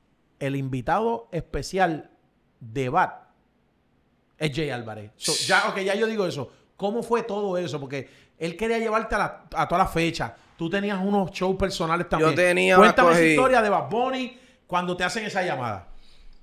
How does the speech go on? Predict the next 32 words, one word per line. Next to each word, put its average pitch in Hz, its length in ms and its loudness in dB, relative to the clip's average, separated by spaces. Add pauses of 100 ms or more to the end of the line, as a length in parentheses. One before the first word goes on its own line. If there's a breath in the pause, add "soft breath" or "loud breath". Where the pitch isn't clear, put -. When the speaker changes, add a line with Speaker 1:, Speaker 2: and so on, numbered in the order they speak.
(200)
Speaker 2:
Pues 123 140 -4
fíjate, 175 240 4
estábamos 185 440 4
en 190 60 6
el 190 80 6
estudio 190 760 -2
en 160 540 -2
Miami, 143 520 4
porque 143 180 -4
esos 156 180 -6
días 170 160 0
estábamos, 165 420 0 (320)
me 143 80 -6
acuerdo, 147 640 -4 (600)
era, 143 280 2
yo 135 180 -2
caí 156 200 2
en 156 140 0
Miami, 156 320 -2
pasé 151 180 -4
una 156 180 0
sesión 151 380 -6
de 156 60 -2
gra-, 151 220 0
de, 151 200 0
de 147 80 -2
estudio 175 720 -4 (160)
con 120 240 -8
Blas, 156 200 2
saludos 139 280 -2
a 147 40 0
Blas. 160 320 -2